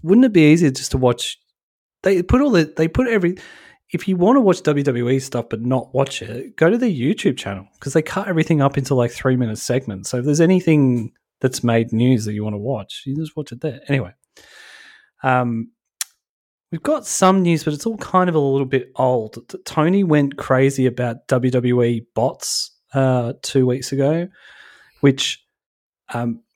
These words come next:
if you follow any kind of geopolitical news or any American news, then the idea of people using Russian, Russian bot farms or bot farms full stop to get their point across is not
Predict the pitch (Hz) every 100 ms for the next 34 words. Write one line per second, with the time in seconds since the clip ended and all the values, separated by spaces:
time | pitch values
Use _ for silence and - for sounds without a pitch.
0 | - - _ _ 143 175 - 262 226 151
1 | 151 160 147 143 135 131 127 127 127 123
2 | 127 120 123 127 131 123 120 120 - 131
3 | 135 131 127 127 120 117 104 113 131 117
4 | 117 127 135 131 127 127 123 123 123 -
5 | 123 123 120 139 147 131 123 147 143 131
6 | 127 - 127 123 117 110 113 113 120 120
7 | 113 120 127 120 - 104 107 120 131 -
8 | 123 120 110 127 117 107 - 117 - 113
9 | 117 - 110 - 107 110 - 120 117 107
10 | - 117 127 131 135 135 127 123 180 190